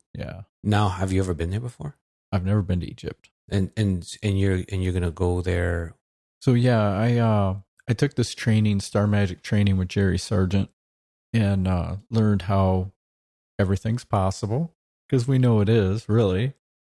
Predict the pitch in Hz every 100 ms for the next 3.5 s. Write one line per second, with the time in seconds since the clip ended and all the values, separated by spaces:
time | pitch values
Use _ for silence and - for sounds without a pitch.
0 | _ - 113 101 98 85 110 143 127 120
1 | 92 73 69 - _ _ - 95 90 87
2 | 87 - - 73 120 110 117 120 110 -
3 | 123 143 - 139